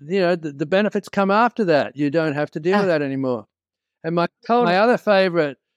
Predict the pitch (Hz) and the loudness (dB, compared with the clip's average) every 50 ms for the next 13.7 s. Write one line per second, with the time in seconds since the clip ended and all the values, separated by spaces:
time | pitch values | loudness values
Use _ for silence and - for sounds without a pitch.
0 | _ _ _ _ _ _ - 175 170 170 _ _ _ _ _ _ - 175 180 165 | _ _ _ _ _ _ -2 -2 -2 -2 _ _ _ _ _ _ -2 0 0 0
1 | - 170 160 - - 165 156 156 156 160 151 - 175 156 - - 170 165 175 180 | 0 -2 -4 -2 0 0 2 4 4 2 2 0 -4 -8 -4 -4 -2 0 0 0
2 | 175 151 143 139 147 156 156 156 151 139 127 156 165 170 175 - - - _ _ | -2 -2 -4 -6 -4 -4 -4 -4 -4 -4 0 2 4 4 4 2 -2 -10 _ _
3 | _ _ _ _ _ _ _ _ _ _ _ _ _ - 156 160 156 156 156 151 | _ _ _ _ _ _ _ _ _ _ _ _ _ -6 -4 -2 -2 -2 -2 -4
4 | 143 151 160 160 165 185 208 196 - 208 208 185 160 - - - _ - 180 175 | -4 -4 -4 -2 2 2 2 2 2 0 -2 -2 -2 -4 -10 -16 _ 0 2 2
5 | 175 180 185 185 180 156 - - - 160 160 165 180 175 175 175 170 165 170 160 | 2 2 2 2 0 0 -2 -2 -2 0 0 2 2 2 2 0 0 0 -2 -4
6 | - - 156 - _ - 156 160 156 156 160 160 160 156 147 135 120 - - 139 | -6 -8 -10 -8 _ -6 -4 -4 -2 -2 0 0 0 0 -2 -4 -8 -10 -12 -8
7 | 156 156 156 151 135 123 - 185 208 226 220 226 214 202 175 156 180 214 240 240 | -6 -4 -4 -6 -6 -8 -4 -2 0 0 2 2 0 0 0 0 0 0 2 2
8 | 240 233 208 170 - _ _ _ _ _ _ - - 151 151 214 202 170 - - | 2 2 0 -2 -6 _ _ _ _ _ _ -20 -12 -6 -2 -2 -2 -2 -4 -2
9 | - 190 190 185 175 156 156 190 196 180 180 - - - 185 180 190 175 160 170 | 0 2 2 4 2 2 2 0 0 0 -2 -4 -2 -2 -2 0 0 0 2 2
10 | 175 175 165 160 151 - 175 190 196 170 - - 185 160 131 127 156 190 196 175 | 4 4 2 2 0 -2 -2 -2 -2 -2 -4 -6 -6 -6 -6 -4 0 0 0 0
11 | - 190 180 165 165 170 175 175 170 170 _ - - 180 175 170 170 165 - - | 0 -4 -4 -4 -2 -2 0 0 0 -2 _ -2 0 2 2 2 2 0 -2 -2
12 | 170 175 170 170 170 170 170 165 151 147 135 135 143 151 160 170 180 180 180 180 | -2 0 0 0 0 0 0 0 0 0 0 -2 -4 -2 -2 0 0 2 2 2
13 | 175 175 147 - 143 160 165 170 165 170 160 160 131 - | 2 0 -2 -2 -2 0 0 0 2 0 0 -2 -2 -6